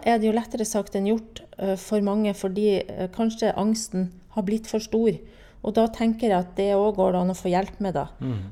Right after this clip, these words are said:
Speaker 1: Og at noe av det jeg hjelper folk med, er jo nettopp å se på hvilke strategier de bruker, og, og hjelpe dem, oppmuntre dem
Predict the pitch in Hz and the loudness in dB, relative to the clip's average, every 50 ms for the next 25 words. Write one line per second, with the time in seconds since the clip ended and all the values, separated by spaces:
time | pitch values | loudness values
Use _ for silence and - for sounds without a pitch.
0 | - - 220 220 220 214 220 226 226 226 - 214 196 190 185 180 202 220 233 202 | -2 0 0 0 2 2 2 2 2 2 -2 0 2 4 4 4 4 4 4 4
1 | 190 196 - - 185 180 - 185 180 180 - - 180 185 196 214 208 185 170 - | 2 0 -2 -4 -4 -2 -2 -2 -4 -4 -4 -2 0 0 2 2 0 0 -2 -2
2 | - - 220 220 220 - 196 180 - 196 202 - - - 247 269 262 247 - - | -2 -2 -2 -2 -2 -4 -6 -4 -2 -4 -4 -4 -4 -2 0 0 0 -2 -2 -2
3 | - 175 175 180 180 - - - - - - - - 226 220 - 220 220 - - | 0 0 0 -2 -6 -12 -20 -20 -20 -20 -8 -2 -2 -2 0 0 -2 -4 -2 -2
4 | 185 190 185 196 190 - - 208 202 196 175 175 170 170 170 185 196 190 190 - | -4 -2 -2 -4 -4 -2 0 0 0 2 0 0 -2 -2 0 0 -2 -2 -2 0
5 | 185 180 - - - - - - - - 220 214 214 214 254 254 233 - - - | 2 2 2 0 -2 -8 -16 -10 -2 0 0 2 2 2 0 -2 -4 -6 -4 -2
6 | 190 180 180 - 247 - - - 262 262 262 269 233 220 202 185 175 | 0 0 2 0 -2 -2 -2 -2 -2 0 0 0 2 2 2 2 0